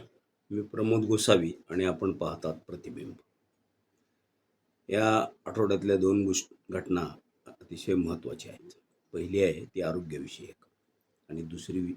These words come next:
आहे ती कृषीविषयक. पहिली आरोग्यविषयक बाब अशी आहे की पुण्याच्या दीनानाथ मंगेशकर रुग्णालयात एका महिलेला प्रसूतीसाठी दाखल करून घेण्यासाठी अनामत रक्कमेची मागणी झाली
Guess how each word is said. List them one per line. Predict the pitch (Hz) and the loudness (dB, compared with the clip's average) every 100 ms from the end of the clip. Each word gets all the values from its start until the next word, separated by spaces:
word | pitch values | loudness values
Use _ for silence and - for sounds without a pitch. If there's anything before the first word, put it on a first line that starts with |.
| - - | -12 -10
आहे | 98 95 | -2 -2
ती | - _ - | -4 _ -20
कृषीविषयक. | - - - - - - - - _ _ _ _ _ _ _ _ _ _ _ _ _ _ _ - - - _ - | -12 -10 -10 -6 -2 -2 -6 -18 _ _ _ _ _ _ _ _ _ _ _ _ _ _ _ -20 -20 -20 _ -4
पहिली | 113 120 | 2 8
आरोग्यविषयक | 120 113 117 113 107 110 101 | 10 10 6 6 4 4 4
बाब | 98 98 90 | 6 4 4
अशी | 87 92 | 4 4
आहे | 80 - - _ _ _ _ _ - | 2 -6 -20 _ _ _ _ _ -4
की | 104 104 104 110 - _ _ _ _ - | 0 2 2 -2 -10 _ _ _ _ -6
पुण्याच्या | 90 98 87 104 104 | 0 0 2 2 2
दीनानाथ | 95 87 95 95 85 80 | 0 0 2 2 0 -4
मंगेशकर | 80 85 - 87 | -2 -4 -6 -8
रुग्णालयात | 82 78 78 76 73 67 64 _ _ _ _ _ _ _ _ _ _ _ _ _ _ _ _ _ - | -6 -4 -6 -8 -8 -10 -12 _ _ _ _ _ _ _ _ _ _ _ _ _ _ _ _ _ -16
एका | 92 98 | -8 -4
महिलेला | 98 92 95 95 104 | 0 0 0 0 -2
प्रसूतीसाठी | 101 - - 98 90 82 98 | -4 -6 -4 -4 -2 0 2
दाखल | 85 82 90 | 0 -2 -8
करून | 85 82 85 85 | -6 -4 0 0
घेण्यासाठी | 78 80 85 78 82 78 | -2 -6 -8 -10 -8 -10
अनामत | 76 85 90 87 | -8 -4 -2 -2
रक्कमेची | 85 76 80 78 78 - | -8 -8 -10 -8 -8 -4
मागणी | 78 71 78 80 | -4 -4 -8 -8
झाली | 78 - _ | -8 -12 _